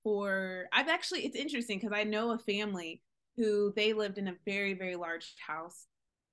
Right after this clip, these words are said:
And they actually, they didn't downsize. They just,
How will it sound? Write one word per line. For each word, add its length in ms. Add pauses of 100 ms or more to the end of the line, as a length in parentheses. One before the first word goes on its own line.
(420)
And 140
they 140
actually, 680
they 120
didn't 200
downsize. 460
They 140
just, 280